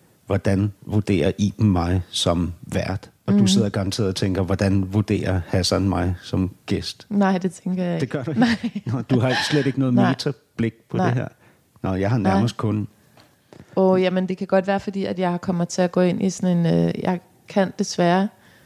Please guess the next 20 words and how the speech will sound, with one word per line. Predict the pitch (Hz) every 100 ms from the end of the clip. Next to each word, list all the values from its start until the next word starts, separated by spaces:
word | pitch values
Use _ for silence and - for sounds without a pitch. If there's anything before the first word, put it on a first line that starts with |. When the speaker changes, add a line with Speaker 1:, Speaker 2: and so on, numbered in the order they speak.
| - - _ _ _ _ _ - - -
Speaker 2:
Jeg | 185
har | 190 -
en | 202 185 180 170 -
knap | 190 185 -
for | - 196
distance, | 185 170 - 160 170 - 196 - _
som | - 196 170
jeg | 165
kan | 180
slå | 185
til. | 175 - 175 190 - 247
Speaker 1:
Ja. | 107 104 107
Speaker 2:
<laughs> | 226 -
Det | - -
er | - - - - -
ret | 180 175 -
uhyggeligt | 190 190 185 196
for | -
mig | 175 175
selv. | - 190